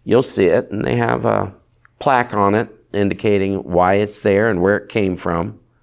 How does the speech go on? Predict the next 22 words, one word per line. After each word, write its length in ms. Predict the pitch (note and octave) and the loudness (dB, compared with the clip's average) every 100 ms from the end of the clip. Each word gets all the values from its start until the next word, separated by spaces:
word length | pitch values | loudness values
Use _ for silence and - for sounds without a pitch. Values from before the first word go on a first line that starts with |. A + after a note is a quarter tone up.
| _ _ _ - | _ _ _ -8
But 180 | E2+ - | -6 -4
then 200 | F2 F2+ | -4 -2
you 120 | E2+ | 0
look 200 | F#2 F#2 | -2 -2
at 100 | F2+ | -4
the 100 | F#2 | -2
roof, 360 | F#2+ F#2+ F#2+ F2 | 0 0 -2 -6
which 180 | F2 | -8
is 220 | F2 E2 E2 | -8 -6 -4
a 280 | E2+ E2+ D#2+ | -4 -6 -10
shing-, 460 | - - G2 F2 | -10 -4 -4 -4
um, 380 | E2 D#2 D2+ D#2+ _ _ _ _ _ _ - | -6 -6 -8 -12 _ _ _ _ _ _ -20
cedar 380 | - - C#3 G#2 | -12 0 2 2
shingles 540 | F2+ - A#2 G2 F2 F2 | 0 0 2 2 0 0
on 200 | E2 F2 | -2 -4
it, 120 | - _ _ _ _ _ - | -8 _ _ _ _ _ -4
and 460 | E2+ F2 F2+ F2+ - - | -2 0 -2 -4 -10 -8
they're 380 | F2+ G2+ F#2+ - | 2 4 4 2
all 260 | - G#2+ G2 | 2 2 2
covered 400 | - F#2+ D2+ D#2 | 0 -2 0 -2
with 180 | D2 - | -4 -6
moss, 560 | - - A#1+ F2 - | -6 -4 -4 -8 -18